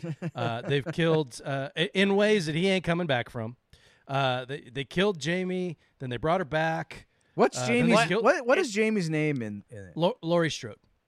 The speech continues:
Speaker 3: Well,
Speaker 2: Okay.
Speaker 3: it's gotta
Speaker 1: Laurie
Speaker 3: be weird,
Speaker 1: Strode.
Speaker 3: more weird that she's back, because y-, it makes a little more sense that they could kill him, and, you know, maybe he's supernatural or something. But for her to, to be killed off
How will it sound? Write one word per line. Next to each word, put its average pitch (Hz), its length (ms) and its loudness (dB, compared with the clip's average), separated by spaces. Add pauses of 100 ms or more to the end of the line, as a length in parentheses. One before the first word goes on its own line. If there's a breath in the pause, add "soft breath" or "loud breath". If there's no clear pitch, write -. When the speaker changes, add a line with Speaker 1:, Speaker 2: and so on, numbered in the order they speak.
Speaker 3:
Well, 240 140 -2
Speaker 2:
Okay. 226 120 -4
Speaker 3:
it's - 120 -6
gotta 302 160 2
Speaker 1:
Laurie 254 120 -2
Speaker 3:
be 180 100 -6
weird, 202 140 -2 (120)
Speaker 1:
Strode. 180 100 -12
Speaker 3:
more 208 420 0 (100)
weird 180 360 -4
that 135 120 -8
she's 202 500 -10
back, - 420 -8
because 123 440 -6 (160)
y-, 170 200 -20
it 156 200 -16
makes 170 240 -4
a 135 60 -14
little 226 280 -6
more 175 140 -6
sense 139 240 -12
that 127 100 -8
they 123 120 -8
could - 160 -20
kill 127 220 -8
him, 127 340 -8
and, 110 140 -16
you 127 120 -16
know, 110 120 -12
maybe 113 200 -10
he's 110 400 -16 (280)
supernatural 117 680 -12
or 92 60 -16
something. 92 260 -20
But 104 100 -14 (160)
for 107 120 -16
her 220 300 -6
to, 175 80 -8 (800)
to 131 60 -16
be 123 120 -18
killed 110 340 -12
off 82 220 -14